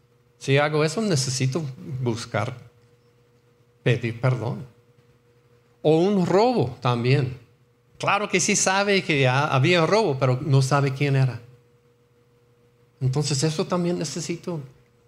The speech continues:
buscar unidad con él. No puedo estar uno con él, en unidad, si tenemos es-, esas, con-, esos conflictos entre nosotros,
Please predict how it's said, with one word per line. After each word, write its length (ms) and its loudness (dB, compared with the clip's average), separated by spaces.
buscar 760 2
unidad 680 4
con 220 -8
él. 100 -14
No 300 2
puedo 260 0
estar 360 0
uno 560 2
con 200 2
él, 240 0
en 120 2
unidad, 580 0
si 200 -4
tenemos 540 4
es-, 320 2
esas, 680 -4
con-, 280 0
esos 280 -4
conflictos 840 0
entre 240 -4
nosotros, 680 -6